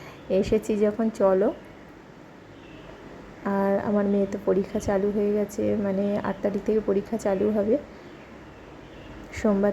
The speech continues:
থেকে। তো আমি বললাম যে, "আর তো বেরোতে পারবো না, তো চল এই সময়, আহ,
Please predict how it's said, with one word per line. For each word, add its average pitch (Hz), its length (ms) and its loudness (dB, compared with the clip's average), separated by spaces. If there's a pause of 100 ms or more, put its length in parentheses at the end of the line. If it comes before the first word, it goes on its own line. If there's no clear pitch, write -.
থেকে। 226 280 0 (760)
তো 202 320 2
আমি 208 440 4
বললাম 208 340 2
যে, 214 120 4
"আর 196 240 4
তো 202 80 0
বেরোতে 214 360 4
পারবো 208 400 0
না, 214 180 0 (680)
তো 196 120 2
চল 202 320 4
এই 202 120 4
সময়, 202 420 0
আহ, 196 1000 -2